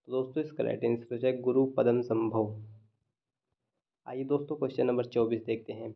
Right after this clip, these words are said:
पूछ रहा है, निम्नलिखित में से किस राज्य में पूर्वजों की पूजा से संबंधित त्यौहार मीदम्मी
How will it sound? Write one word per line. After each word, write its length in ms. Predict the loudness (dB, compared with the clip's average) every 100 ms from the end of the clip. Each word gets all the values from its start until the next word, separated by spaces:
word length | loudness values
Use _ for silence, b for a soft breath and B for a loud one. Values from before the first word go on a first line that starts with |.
| _
पूछ 160 | -8 -4
रहा 120 | -4
है, 80 | -6 -10 -12
निम्नलिखित 460 | -6 -2 -2 -2 -2
में 100 | -2
से 140 | -4
किस 280 | -10 -10 -4
राज्य 260 | -2 0 -2
में 120 | -4 -8 _ _ _ _
पूर्वजों 400 | -4 -2 0 0
की 160 | 0 -2
पूजा 320 | -2 0 2
से 160 | 2 0
संबंधित 560 | 0 0 0 0 -2
त्यौहार 340 | -2 -2 0 0
मीदम्मी 840 | 0 2 2 0 0 4 4